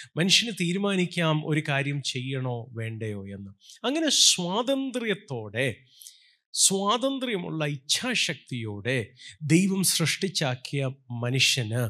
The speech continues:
ദൈവത്തിന് ദൈവത്തെ പോലെ മനുഷ്യൻ ആകാൻ, മനുഷ്യന് നന്മ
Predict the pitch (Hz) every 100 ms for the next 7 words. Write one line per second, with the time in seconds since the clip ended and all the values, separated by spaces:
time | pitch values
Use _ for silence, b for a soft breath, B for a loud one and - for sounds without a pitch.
0 | - 143 254 320 339 - 156 117 117 104
1 | - _ _ _ _ _ 139 170 247 247
2 | - - 214 208 - 175 185 202 202 170
3 | 104 - 131 175 233 - 240 208 - 139
4 | 151 143 120 98 131 131 160 208 - 247
5 | 156 120 110 101 _ _ _ 156 160 214
6 | 254